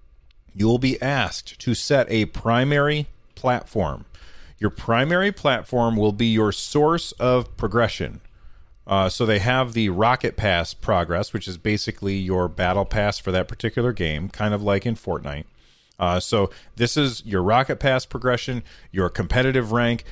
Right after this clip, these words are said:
your X P level, and for all of your platforms. In other words,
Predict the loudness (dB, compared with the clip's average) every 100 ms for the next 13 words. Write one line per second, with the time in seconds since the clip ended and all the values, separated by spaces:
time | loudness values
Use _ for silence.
0 | -6 -6 -2 -2 -4 -2 0 4 4 4
1 | 2 0 -8 -20 -4 2 4 4 2 -4
2 | -10 0 0 4 4 4 4 2 0 0
3 | 0 0 -2 -6 -6 -8 -14 -20 -20 -20
4 | _ _ -2 0 2 2 4 4 4 4
5 | 4 0 -6 -16